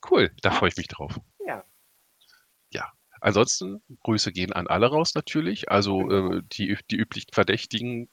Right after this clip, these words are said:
Speaker 1: Cammy und, und Billy und Focko und
Speaker 2: Andy.
Speaker 1: und Erik und,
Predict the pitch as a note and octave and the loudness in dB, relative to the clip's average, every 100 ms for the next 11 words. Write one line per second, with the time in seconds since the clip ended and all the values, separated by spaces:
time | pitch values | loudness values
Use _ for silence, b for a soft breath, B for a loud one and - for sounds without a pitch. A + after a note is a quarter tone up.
0 | - A#2 B2+ A#2 A2 - F2 F2+ - F#2 | -2 2 2 2 -2 -2 -4 -4 -4 -4
1 | - A2 G#2 - - B2+ C3+ A#2+ A2 G2+ | 2 2 2 0 4 4 4 2 2 -2
2 | G2 - - - B B B B B B | -4 -4 -6 -8 B B B B B B
3 | B B D3 D3 C#3 C#3 B B B B | B B -10 -8 -10 -12 B B B B
4 | _ _ - E2 A#2 A#2 A#2 - - - | _ _ -6 4 8 8 8 4 -2 -2
5 | - - - - F#2+ F2+ E2+ D#2+ E2 D2 | -4 -8 -18 -4 0 2 2 -2 -6 -4
6 | - - - B | 0 2 0 B